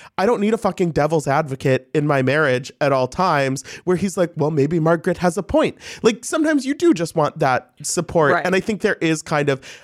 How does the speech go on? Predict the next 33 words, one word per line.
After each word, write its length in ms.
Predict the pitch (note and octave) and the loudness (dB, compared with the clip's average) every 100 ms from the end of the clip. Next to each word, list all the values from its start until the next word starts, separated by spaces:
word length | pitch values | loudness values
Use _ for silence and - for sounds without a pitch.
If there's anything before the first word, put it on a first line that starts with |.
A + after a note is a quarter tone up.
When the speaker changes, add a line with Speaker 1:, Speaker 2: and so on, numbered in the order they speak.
| _ | _
Speaker 1:
a 80 | C#3+ | 0
balance 560 | C3+ A#2+ B2+ D3 E3 - | 0 0 2 2 0 -2
there 320 | E3+ E3+ E3+ - | 0 0 0 -2
of 160 | C#3 | -2
when 200 | C3+ C#3 | 0 0
you 200 | C#3+ C#3+ | 0 -2
can 240 | B2+ - C#3+ | -2 -2 0
be 180 | C3+ C3+ | 0 -2
somebody's 720 | - C3+ C3 C3 C3 B2+ - - - _ | 0 0 2 2 0 0 -6 -14 -20 _
supportive 640 | - - F#3 - G3 E3+ | -10 -4 -2 0 2 0
cheerleader, 720 | D#3 - E3 D#3+ E3 D#3+ D#3+ D3+ | -2 -2 0 0 0 2 0 0
but 180 | C3+ - | -2 -2
not 320 | C3+ C3+ - | 0 0 -2
just 220 | D#3 C#3+ | -4 -4
tell 140 | D#3 C#3 | -2 0
them, 440 | C#3 C3+ C3+ B2+ _ - | 2 0 -2 -6 _ 0
and, 200 | E3+ - | 0 -2
but 140 | - F3 | -2 0
also 240 | E3+ F#3+ | 0 -2
tell 180 | D#3 E3 | -2 -2
them 120 | D#3 | -2
what 120 | D#3 C#3 | -2 0
they 100 | C3+ | 0
need 220 | C#3 C#3 | 0 -2
to 60 | E3 | -4
hear. 360 | F3+ F#3 F#3+ - - - - | -2 0 0 -4 -16 -18 -4
And 100 | F#3 | -2
I 60 | F#3 | 0
think 260 | - E3+ | -2 -2
Bill 200 | B2 E3 | -2 0
maybe 300 | D3+ C#3+ C3+ | 2 0 0
could 260 | C3 D#3 C3+ | -2 -2 0
be 260 | C3+ C3 | 0 0